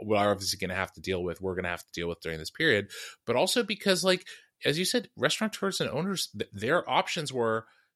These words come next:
give up, you know, close and say, "We are, we're not doing this," or unless you are well positioned for takeout, and not everyone is, you have to open up. And even outdoor dining is still not perfectly safe, especially for the people working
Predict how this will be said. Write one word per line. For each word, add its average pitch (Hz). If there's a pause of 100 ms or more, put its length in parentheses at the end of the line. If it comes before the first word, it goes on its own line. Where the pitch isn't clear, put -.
(440)
give 107
up, 101 (260)
you 82
know, 92
close 92
and 98
say, 90
"We 90
are, 87 (540)
we're 98
not 101
doing 104
this," 180
or 117
unless 120
you 131
are 117
well 104
positioned 117
for 98 (220)
takeout, 113 (100)
and 104
not 101
everyone 110
is, 107 (720)
you 107
have 117
to 127
open 123
up. 185
And 113
even 143 (180)
outdoor 139
dining 113
is 95
still 117
not 107
perfectly 123
safe, 95 (200)
especially 113
for 101
the 92
people 95
working 113